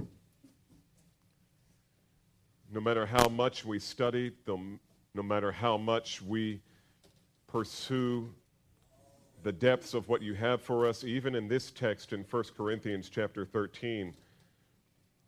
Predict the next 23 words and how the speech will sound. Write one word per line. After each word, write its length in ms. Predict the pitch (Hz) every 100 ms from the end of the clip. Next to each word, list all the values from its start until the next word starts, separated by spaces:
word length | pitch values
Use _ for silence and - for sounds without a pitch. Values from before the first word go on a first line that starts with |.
| 92
it 80 | 101
just 240 | 117 -
keeps 300 | - 123 -
going 580 | 113 117 135 90 78 80
and 240 | 95 90 85
going. 640 | 98 110 101 85 82 - - - - - - - _ _ - _ - -
And 180 | 98
we 80 | 104
praise 420 | 107 - 131 123
you, 140 | 107 98
Father, 460 | - 92 85 85 - -
for 320 | - 95 87
it. 220 | 60 - - - - - - - - - - _ - -
And 100 | 90
we 120 | 95
ask 280 | 101 107 107
you 120 | 107
now, 180 | 98 95
Father, 320 | 92 101 90
to 80 | 82
give 160 | 85 85
us 160 | 80
insight 800 | 87 98 101 - 78 76 - -